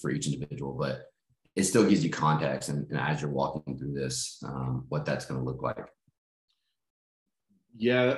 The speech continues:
Speaker 2: that's a, that's a good point because, yeah, I've had people ask, like, "What about the pro level s-," we had someone ask about this, like, the, "What about the top ten Olympia cycles? What does that look like?" And some might be on par with what you think it would be,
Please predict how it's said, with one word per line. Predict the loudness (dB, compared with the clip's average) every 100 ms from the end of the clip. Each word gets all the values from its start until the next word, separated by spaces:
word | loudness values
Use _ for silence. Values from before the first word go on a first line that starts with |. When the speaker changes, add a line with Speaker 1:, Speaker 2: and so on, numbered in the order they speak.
| 0
Speaker 2:
that's | -4 -2 -2
a, |
that's | -2 -2
a | 2
good | 2 2
point | 2
because, | 4 2 4
yeah, | 2
I've | 4
had | 4 2 0
people | 0 2
ask, | 2 0
like, | 0
"What | 0 2
about | 2
the | 0
pro | 0 4
level | 4 4
s-," | 0 -2 2
we |
had | 2 2
someone | 0 0 0
ask | -2 -4
about | -10 -8
this, | -6 -6
like, | -8 -12 -20 -20 _ -2
the, | 2
"What | 6 6
about | 6 4
the | 0
top | 2 0 2
ten | 4
Olympia | 6 6 4 4 2
cycles? | 2 0 -2 -4 -2
What | -2
does | 0
that | 0 0
look | -2 -4 -6
like?" | -6 -6 -12 -20 -20 -20 -20 _
And | 2 4 6 4 2 -4 _ _ _ -2
some | 4 6
might | 6 6
be | 4
on | 4
par | 4 4 4 2
with | 2
what | 4 2
you | 2
think | 0 0
it | 2 2
would | 0
be, | 0 -2 -4